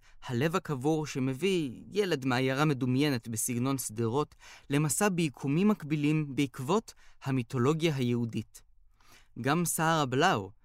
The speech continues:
ביצר לב האדמה, יצרה מהמיתולוגיה היהודית עולם קסום ומהפנט.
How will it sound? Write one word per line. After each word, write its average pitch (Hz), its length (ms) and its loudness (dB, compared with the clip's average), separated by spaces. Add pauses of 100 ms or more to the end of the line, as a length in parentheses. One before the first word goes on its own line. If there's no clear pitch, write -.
(140)
ביצר 131 500 2
לב 139 220 2
האדמה, 123 440 2 (320)
יצרה 180 340 -2
מהמיתולוגיה 160 640 2
היהודית 120 520 -2 (100)
עולם 147 400 0
קסום 214 500 0
ומהפנט. 151 640 -4